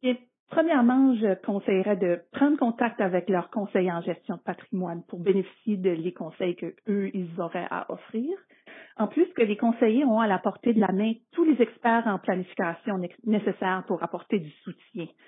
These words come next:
Euh, par exemple, planificateurs financiers, successoraux, ou philanthropie et relève d'entreprise.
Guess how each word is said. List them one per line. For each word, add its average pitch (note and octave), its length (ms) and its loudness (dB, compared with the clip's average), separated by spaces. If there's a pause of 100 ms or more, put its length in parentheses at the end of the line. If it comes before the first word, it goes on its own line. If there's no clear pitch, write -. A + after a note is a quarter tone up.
(440)
Euh, E3+ 220 0
par F3 180 -4
exemple, F3 340 -4 (220)
planificateurs F#3 800 0
financiers, A3 800 0
successoraux, G3+ 1000 0 (800)
ou G#3+ 300 4
philanthropie A3 1040 0
et A#3 460 6
relève F#3 380 4
d'entreprise. F3+ 840 -8